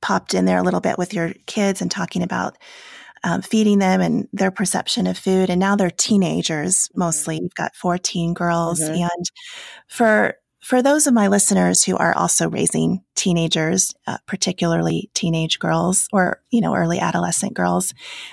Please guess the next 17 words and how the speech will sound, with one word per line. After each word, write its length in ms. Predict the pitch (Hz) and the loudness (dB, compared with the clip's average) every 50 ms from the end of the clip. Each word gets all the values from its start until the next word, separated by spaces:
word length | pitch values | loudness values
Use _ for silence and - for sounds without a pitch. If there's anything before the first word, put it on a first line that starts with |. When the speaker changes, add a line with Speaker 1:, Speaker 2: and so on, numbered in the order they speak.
| - | -2
Speaker 1:
we 200 | - 226 262 277 | 2 4 4 4
all 280 | 233 - 208 226 226 240 | 6 4 4 4 4 4
know 500 | 233 208 202 196 165 127 - 180 196 - _ _ _ _ _ - | 4 4 4 4 4 2 0 -2 -6 -10 _ _ _ _ _ -2
that 360 | 196 185 190 180 170 - - | 0 2 2 2 2 0 -2
food 640 | - - 196 196 196 185 170 165 165 190 269 254 - _ _ _ - - | -2 0 2 4 4 4 4 2 0 0 -2 -4 -6 _ _ _ -4 0
and 280 | 185 175 175 170 175 | 0 2 2 2 0
our 140 | - - 170 | 0 0 0
relationship 600 | 170 170 165 165 165 - 180 165 - - - - | 0 0 0 0 0 0 0 0 -2 -2 -4 -4
to 100 | - 165 | -6 -6
food, 260 | - - 170 170 165 | -2 -2 -2 0 2
their 160 | - 190 196 | 2 2 4
relationship 600 | 196 185 175 180 175 - - 180 165 - - - | 4 2 2 0 0 -2 -2 -2 -2 -4 -4 -4
to 100 | - 180 | -6 -6
food 300 | 175 - - 170 170 175 | -6 -4 -2 -2 -2 -2
is 140 | - - 190 | -2 -2 -2
a 60 | 196 | -2
huge 960 | 190 185 - - - - 226 233 254 277 277 220 180 160 151 156 - - - | -2 -4 -6 -6 -2 0 2 2 4 4 4 2 2 2 0 0 0 0 0